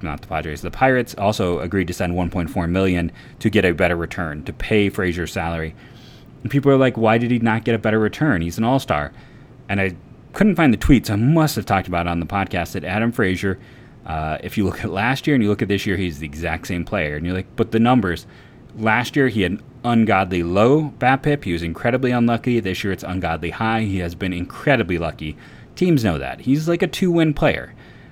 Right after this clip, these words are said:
Uh, he's a good player. Is he great? No. But he's, is he, you know, replacement? No. He's a regular starter, mostly through his defensive ability at second. The Padres needed a left-handed bat,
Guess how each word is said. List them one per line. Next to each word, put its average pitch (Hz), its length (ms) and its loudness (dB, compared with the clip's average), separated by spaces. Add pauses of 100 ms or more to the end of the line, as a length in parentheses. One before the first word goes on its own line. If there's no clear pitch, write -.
(100)
Uh, 92 180 0
he's 123 480 -2
a 120 140 -2
good 110 520 4 (1160)
player. 71 460 0 (480)
Is 104 100 -2
he 107 60 -2
great? 127 360 2
No. 101 320 4
But 92 140 -4
he's, 104 300 -2
is 104 180 -6
he, 92 200 -2
you 90 120 -6
know, 82 200 -4
replacement? 117 640 0
No. 113 140 2
He's 98 240 -2
a 104 80 2
regular 98 560 0
starter, 82 500 -4 (520)
mostly 131 480 4
through 131 160 2
his 107 120 2
defensive 107 440 -2
ability 95 360 0
at 80 80 -4
second. 107 360 0
The 90 80 -8
Padres 104 460 -2
needed 92 260 -2
a 90 60 -2
left-handed 87 480 -4
bat, 98 280 -2